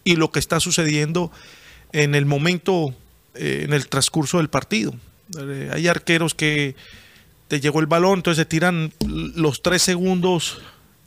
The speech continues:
con el balón al piso, sin mirar antes la luz corta, la luz larga, sin mirar y, o darse cuenta que pueden iniciar una fase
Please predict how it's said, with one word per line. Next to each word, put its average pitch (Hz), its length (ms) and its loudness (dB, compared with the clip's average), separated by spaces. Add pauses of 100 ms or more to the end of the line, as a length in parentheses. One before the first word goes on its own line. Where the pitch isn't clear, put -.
(120)
con 151 140 0
el 147 80 2
balón 147 260 2
al 175 100 4
piso, 202 460 0 (320)
sin 156 320 0
mirar 160 340 4
antes 190 500 0 (520)
la 147 120 2
luz 156 200 0
corta, 180 400 2
la 160 120 -2
luz 156 180 0
larga, 170 300 2
sin 156 460 -2
mirar 156 360 2
y, 185 60 2
o 165 160 2
darse 156 260 0
cuenta 170 260 -2
que 160 120 -2
pueden 160 240 0
iniciar 151 320 0
una 160 160 0
fase 160 400 0